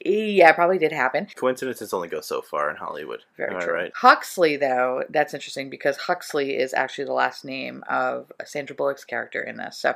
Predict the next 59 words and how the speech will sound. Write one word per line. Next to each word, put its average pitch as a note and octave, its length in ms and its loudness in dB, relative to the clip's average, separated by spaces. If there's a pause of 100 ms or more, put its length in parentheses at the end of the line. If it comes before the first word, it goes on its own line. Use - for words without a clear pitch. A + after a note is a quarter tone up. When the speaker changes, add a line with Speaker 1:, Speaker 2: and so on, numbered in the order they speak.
(280)
Speaker 1:
that's E3 260 6
definitely C#3 480 0
a A#2+ 80 -8
connection B2 580 -10
to B2+ 160 -12
Brave A#2 280 -8
New - 160 -16
World - 260 -10
for - 140 -18
sure. - 400 -10
Okay, C4+ 320 4
so G#3+ 160 6
with G#3+ 160 4
that C4 200 6
said, - 300 0
uh, G3 160 10
we're G#3 80 4
gonna A#3 120 4
be A#3+ 40 2
doing A#3 220 2
this G#3+ 100 -6
kind G#3 160 4
of G3 60 -2
new F#3+ 100 -2
format E3+ 400 0
where D#3 80 -2
we're D#3 60 0
just D3+ 100 -10
gonna D3+ 160 -6
read A#3 160 6
and A3+ 80 2
then E3+ 80 -6
we're D3+ 60 -6
just - 120 -14
gonna C3+ 160 -8
bullshit C#3 460 -4
or C3 80 -6
whatever E3+ 300 0
about D#3+ 240 -2
it. D3+ 120 -4
Let C4+ 140 2
us - 80 -2
Speaker 2:
L-, B3+ 80 6
Speaker 1:
know B3+ 60 8
how A#3 80 6
you F#3+ 100 2
feel E3 180 2
Speaker 2:
yeah, D#3+ 180 8
Speaker 1:
about - 100 -2
Speaker 2:
let C3 120 10
Speaker 1:
it. - 40 2
Speaker 2:
us - 100 -4
know D3+ 240 6
if B2 160 -4
you G#2+ 100 -6
like G2+ 260 2
this A#2 260 -2
for, G2 320 0
like, F2 240 -2